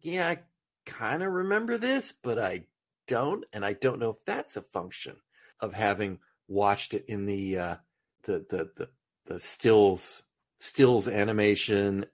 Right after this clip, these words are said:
and live action recreation. Uh, but, uh, it'll be interesting to see in five years if I remember Galaxy Four <laughs> again. <laughs> It'll be interesting to see in five years if I remember anything again. But, you know, <laughs> it, it, uh,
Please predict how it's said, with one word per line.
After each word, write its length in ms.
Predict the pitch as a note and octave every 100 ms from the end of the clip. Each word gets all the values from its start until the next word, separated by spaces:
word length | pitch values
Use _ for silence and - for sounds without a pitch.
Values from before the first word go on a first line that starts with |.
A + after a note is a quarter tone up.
| -
and 240 | F#2+ F#2
live 280 | G2 F#2+ F#2
action 400 | F#2+ F#2 G#2 F#2
recreation. 720 | F#2+ F#2 F#2 F2+ F2 - F2 - - - _
Uh, 200 | - C#2+ - _ _ -
but, 280 | G2+ E2+ - -
uh, 140 | F#2+
it'll 140 | C3 A#2
be 120 | B2+
interesting 400 | B2 A2 - G#2+
to 60 | -
see 140 | A2
in 80 | F#2+
five 340 | - A2 F#2
years 240 | G#2 G#2 G2
if 140 | -
I 60 | G2
remember 360 | F#2 F#2 F#2
Galaxy 480 | E2 F#2 F2+ F2 -
Four 500 | - G#2+ G2+ D#2+ D2 _ _ _ _
<laughs> 400 | - - - -
again. 560 | - D#3 - C3 A2+ D#2+ - -
<laughs> 240 | - -
It'll 140 | D4+ A3
be 140 | F3+
interesting 360 | D#3 D#3 D#3+ C3
to 80 |
see 140 | A2 B2+
in 60 |
five 280 | G2 A#2+ G#2+
years 180 | G#2 G2+
if 100 | G#2+
I 60 | G#2+
remember 380 | G2 G2+ F#2
anything 380 | F#2+ F2+ - F#2
again. 300 | E2 F2 E2
But, 200 | C#3+ C#3+ - - -
you 80 | G#3+
know, 120 | F#2 - -
<laughs> 200 | - _
it, 120 | E3
it, 320 | D#3 D#3 D#3+ _ C3+
uh, 240 | C3+ B2